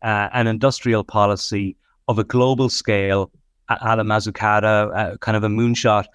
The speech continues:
But this, this is where, this is the classic example of, of a failure of, of the commons, of the state needing to intervene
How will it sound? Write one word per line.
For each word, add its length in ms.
But 100
this, 220
this 320
is 120
where, 300
this 160
is 60
the 80
classic 440
example 600
of, 160
of 100
a 60
failure 340
of, 120
of 160
the 60
commons, 460
of 100
the 60
state 340
needing 340
to 100
intervene 560